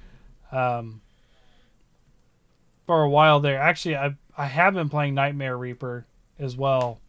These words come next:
but, like, Nightmare Reaper is very execution heavy, and I'm at the end of the game, so it's not become a good podcast game lately.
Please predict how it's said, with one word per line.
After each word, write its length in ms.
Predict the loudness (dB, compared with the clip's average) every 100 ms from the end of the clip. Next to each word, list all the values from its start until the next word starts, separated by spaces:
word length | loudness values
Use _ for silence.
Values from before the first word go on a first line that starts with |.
| -16
but, 140 | -14
like, 180 | -12 -6
Nightmare 380 | -2 -2 -2 -2
Reaper 360 | -4 -6 -6
is 540 | -6 -8 -10 -14 -18 -20 _ -20 -20
very 420 | -14 0 2 4 2
execution 640 | 0 -4 -6 -6 -6 -8
heavy, 380 | -6 -6 -6 -6
and 100 | -4
I'm 140 | -2
at 140 | 0 -2
the 120 | -2
end 200 | -2 0
of 80 | -2
the 80 | -2
game, 380 | -2 -2 -4 -8
so 160 | -10
it's 220 | -10 -4
not 220 | 0 0 -2
become 300 | -10 -10 -10
a 80 |
good 300 | -10 -10 -10
podcast 560 | -10 -10 -10 -12 -14 -16
game 300 | -16 -14 -16
lately. 380 | -16 -16 -14 -16